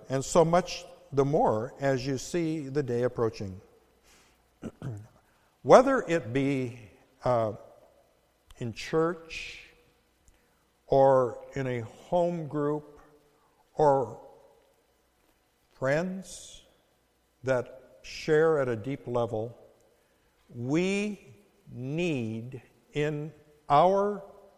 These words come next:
personal Christian lives others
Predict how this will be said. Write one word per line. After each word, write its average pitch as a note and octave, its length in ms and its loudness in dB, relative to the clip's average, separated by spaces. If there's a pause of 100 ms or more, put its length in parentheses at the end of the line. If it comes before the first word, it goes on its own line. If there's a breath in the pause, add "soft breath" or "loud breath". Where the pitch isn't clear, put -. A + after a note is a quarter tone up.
(140)
personal G#3 600 -4
Christian E3+ 800 -8
lives G#2+ 760 -8 (760)
others A#2 880 -4